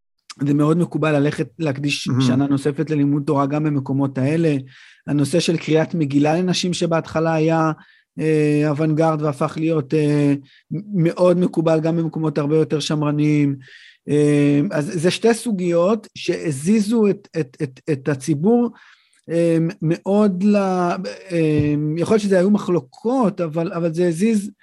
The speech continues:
Speaker 1: את כל הציבור לכ-, לכיוון מסוים.
Speaker 2: מהמם.
Speaker 1: מעניין אותי, אה, א-, איך,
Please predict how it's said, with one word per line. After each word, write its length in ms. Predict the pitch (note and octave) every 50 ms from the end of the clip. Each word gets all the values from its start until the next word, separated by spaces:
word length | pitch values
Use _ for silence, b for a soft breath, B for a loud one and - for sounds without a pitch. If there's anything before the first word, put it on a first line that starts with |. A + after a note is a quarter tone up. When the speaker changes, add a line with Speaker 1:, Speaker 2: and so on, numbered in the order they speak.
| b b b -
Speaker 1:
את 80 | D3+ -
כל 180 | - G#3+ A3+
הציבור 360 | A#3 G#3+ - A3+ G#3 G3 F#3+
לכ-, 160 | F3 D#3 - -
לכיוון 460 | E3+ C#3+ C3 - D#3 D3+ D#3+ D3 C#3+
מסוים. 420 | C3+ B2+ B2+ C3 C3 A#2+ A2+ A2 A#2 B2+
Speaker 2:
מהמם. 480 | A#3+ F3+ C3 G#2+ B2+ C3+ C3 C#3 D3 C#3+ C3+
Speaker 1:
מעניין 320 | D3 D#3 D#3 D#3+ F3+ F#3+
אותי, 560 | G#3 G#3 G3+ G#3 G#3+ G#3 G#3 G#3+ G#3+ G#3 - - _ -
אה, 480 | F#3 E3+ E3 E3 E3 E3 E3 D#3+ E3 E3+ - G3
א-, 260 | F#3+ F3+ - - -
איך, 320 | F3 E3 - - - -